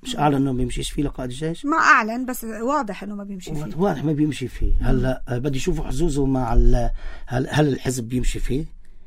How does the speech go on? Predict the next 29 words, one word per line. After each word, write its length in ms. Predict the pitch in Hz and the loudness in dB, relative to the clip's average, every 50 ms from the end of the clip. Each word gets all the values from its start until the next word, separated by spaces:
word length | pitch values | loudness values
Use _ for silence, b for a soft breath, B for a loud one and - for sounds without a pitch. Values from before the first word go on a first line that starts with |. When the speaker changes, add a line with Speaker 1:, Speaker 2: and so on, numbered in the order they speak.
| - - - - - - - - | -20 -20 -18 -14 -14 -14 -10 -6
Speaker 1:
أنا 140 | - 123 123 | -4 -2 -2
ما 120 | 127 127 | -2 -2
عندي 280 | 120 123 120 110 104 101 | -2 -2 -4 -6 -6 -6
علم، 200 | 98 95 92 98 | -8 -8 -6 -4
بعد 200 | 120 123 120 113 | -4 -4 -4 -4
مش 160 | 113 - - | -4 -4 6
واضح 320 | 117 113 - - - - - | 12 12 12 12 12 10 8
الأمور. 400 | 113 107 107 98 95 95 95 - - | 6 2 0 0 -2 -2 -4 -4 -4
Speaker 2:
مم. 320 | 233 214 202 196 190 202 220 | -4 -4 -4 -4 -6 -6 -4
Speaker 1:
فقائد 420 | - 131 - - - 175 185 160 131 | -4 -4 0 4 6 6 6 6 4
الجيش، 580 | 110 104 110 139 151 147 131 151 - - b b b b b b b - - - | 0 0 2 4 4 4 4 2 0 -6 b b b b b b b -14 -10 -8
آه، 180 | 123 113 123 | -6 -4 -2
نحن 240 | 143 143 160 - 151 | 0 0 2 4 4
مرق 200 | 143 147 156 - | 4 6 4 4
علينا 300 | - 113 117 131 135 123 | 2 0 0 0 0 -2
قائد 300 | - - - 117 113 101 | -2 -2 -4 -2 0 4
جيش 260 | - - 123 120 120 | 6 6 8 8 6
فؤاد 260 | - - 113 107 104 - | 4 4 0 -2 -4 -4
شهاب. 300 | - - 104 104 - - - - - - - - - - - - - - | -6 -6 -6 -8 -8 -10 -12 -14 -16 -16 -18 -20 -20 -20 -20 -20 -14 -8
أيام 260 | 117 113 113 147 156 - | -4 0 0 2 2 2
فؤاد 260 | - 135 143 139 - | 2 0 0 0 -2
شهاب 380 | - - - 120 123 113 110 | -4 -6 -4 -4 -4 -4 -4
عمل 240 | 110 120 123 104 92 | -4 -4 -4 -4 -4
دولة، 340 | 95 113 104 101 98 98 98 | -4 -4 -4 -4 -4 -4 -2
عمل 160 | 120 120 107 | -2 -2 -2
كيان، 420 | - - 107 104 113 135 147 151 139 | -2 -2 -2 -2 0 0 0 0 0
عمل 180 | 151 180 175 | -2 -2 -2
مؤسسات. 560 | 160 147 - - - 135 - - - - - - - - 202 | -4 -4 -6 -8 -6 -6 -6 -4 -4 -4 -4 -4 -6 -6 -6
Speaker 2:
مم. 200 | 196 190 180 | -8 -8 -10